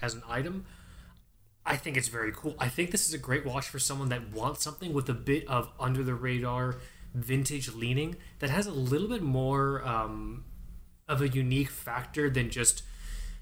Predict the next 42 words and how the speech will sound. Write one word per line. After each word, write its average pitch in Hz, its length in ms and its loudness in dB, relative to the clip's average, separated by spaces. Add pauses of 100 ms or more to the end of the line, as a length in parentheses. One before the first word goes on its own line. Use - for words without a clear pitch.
(220)
your 127 260 4
Submariner 196 840 2
homages 107 760 0
or 113 560 0
your 160 400 0
Seiko 208 480 2
dive 202 300 -2
watches, 107 560 -4
you 117 80 -6
know, 107 120 -6
blah, 104 140 -4
blah, 107 120 -4
blah. 101 320 -4 (340)
Fantastic 147 880 0
sizing. 180 520 -2
This 190 160 6
is - 100 2
the - 60 -4
quartz - 500 0
version. 101 360 -8
That's 139 160 -2
the 170 100 -6
other 123 140 0
big 117 180 -2
thing. 104 220 -8
So 123 140 -8
the 117 140 -6
Yema 151 440 0
Superman 135 380 0
Heritage 123 560 0 (340)
I 120 80 2
have 135 300 2
here 123 400 2 (400)
is 120 120 -4
the 104 80 -10
quartz 175 380 -4
version 165 400 -6
for - 80 -12
four 147 260 -2
hundred 147 160 0
fifty 131 280 -6
bucks. 113 580 0